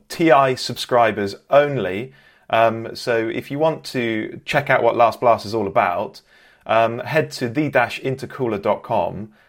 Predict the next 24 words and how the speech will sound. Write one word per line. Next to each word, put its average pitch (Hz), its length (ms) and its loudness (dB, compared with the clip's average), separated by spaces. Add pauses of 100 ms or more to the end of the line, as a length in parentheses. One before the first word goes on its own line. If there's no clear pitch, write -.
(140)
um, 107 340 0
and 110 100 -4
start 117 280 2
your 110 80 0
free 107 220 -4
trial. 101 360 4
You'll 101 80 -6
be 107 80 -2
able 104 100 0
to 107 120 -10
listen 107 260 -4
to 95 100 -2
it. 101 80 0
But 151 100 2
we'll 175 120 4
talk 208 160 2
about 151 200 4
it - 20 -2
a 156 80 -2
little 147 120 -2
bit 143 140 0
here 170 180 4
because, 110 400 -4 (500)
um, 127 500 4